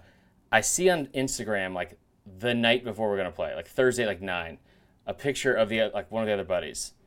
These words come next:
and he's at the lake with, like, his whole family. Like, just, I mean, he has, like, in my opinion, dozens of kids. I don't know the total count,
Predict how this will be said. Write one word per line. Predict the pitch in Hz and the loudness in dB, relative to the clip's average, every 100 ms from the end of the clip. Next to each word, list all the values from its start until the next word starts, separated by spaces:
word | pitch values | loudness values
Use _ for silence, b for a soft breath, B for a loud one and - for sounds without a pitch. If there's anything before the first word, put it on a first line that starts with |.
| _ _ _ _ _ | _ _ _ _ _
and | 107 98 | -4 -2
he's | 117 113 - - - _ - | -2 -2 -2 -4 -8 _ 2
at | 127 143 | 2 4
the | 139 | 2
lake | 127 123 - | 2 2 -2
with, | 110 | -4
like, | 104 104 | -4 -4
his | 113 101 | -6 -6
whole | - 117 107 101 | -4 -2 0 0
family. | - 90 82 69 78 - | -2 -4 -4 -12 -12 -6
Like, | 92 92 | -6 -4
just, | 113 101 - - | -4 -4 -6 -8
I | |
mean, | 107 104 | -6 -4
he | 127 | 0
has, | 123 110 | 0 0
like, | 101 - | -6 -6
in | 107 101 | -10 -6
my | 101 101 | -2 -2
opinion, | 98 95 85 | -4 -10 -4
dozens | 92 101 120 120 | -2 -2 -4 -8
of | 123 | -4
kids. | 143 127 | -4 -2
I | 98 | -4
don't | 95 | -6
know | 87 | -8
the | |
total | 92 92 | -8 -8
count, | - 95 | -4 -6